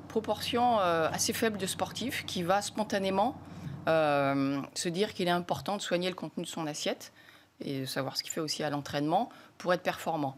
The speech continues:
D'une manière générale, il faut attendre un événement et, qui va le sensibiliser et le rendre réceptif à nos messages. Et alors,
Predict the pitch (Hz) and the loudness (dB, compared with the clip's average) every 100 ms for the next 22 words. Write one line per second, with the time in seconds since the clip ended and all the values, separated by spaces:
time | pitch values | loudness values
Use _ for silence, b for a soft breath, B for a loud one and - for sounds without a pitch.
0 | B B B B - 185 202 208 196 190 | B B B B -2 2 2 2 0 0
1 | 190 180 180 226 247 B B B - - | 2 2 2 0 -4 B B B -8 0
2 | 190 185 185 170 180 175 175 175 185 214 | 2 2 2 2 4 4 2 4 4 4
3 | 285 B B B - - 156 160 151 147 | 0 B B B -8 0 2 4 4 4
4 | 143 139 - - - _ _ _ - - | 2 2 0 -6 -18 _ _ _ -10 -4
5 | 180 170 180 196 185 170 - 190 - 175 | 0 2 4 2 0 -2 -4 -4 -6 -4
6 | 175 165 156 151 185 202 - 175 165 160 | -4 -6 -4 2 2 2 0 2 2 2
7 | 175 139 190 - 180 - 220 - - - | 2 0 -2 -2 -4 -4 -6 -6 -10 -14
8 | - 151 160 165 160 147 139 B B B | -8 -4 -2 -2 0 -2 -2 B B B
9 | B - 147 147 139 135 151 135 | B -2 2 4 4 2 2 0